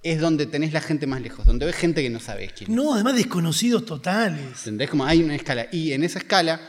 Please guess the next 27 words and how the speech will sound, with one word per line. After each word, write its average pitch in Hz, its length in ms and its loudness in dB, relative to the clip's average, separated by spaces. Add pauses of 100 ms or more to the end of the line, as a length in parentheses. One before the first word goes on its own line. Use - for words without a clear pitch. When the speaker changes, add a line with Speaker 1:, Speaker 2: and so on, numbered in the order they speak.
(140)
Speaker 1:
Facebook 180 500 0
está 131 200 -4
más 175 180 -2
abajo, 127 200 -4
es 127 60 -6
donde 131 200 0
está - 140 0
la 131 80 0
gente 120 260 -2
más 104 200 -8
cerca. - 440 -12 (460)
Y 131 80 -2
apenas 190 300 4
Speaker 2:
Sí. 175 40 4
Speaker 1:
me 180 60 2
asomé, 165 400 -2 (580)
porque 104 240 -6
me 95 80 -8
tuve 113 180 -8
que 110 40 -4
asomar, 165 400 -4 (360)
ya 302 160 -2
tenía 285 260 2
solicitudes 120 460 -4
de 113 40 -2
amistad 123 480 -2
de 101 580 -4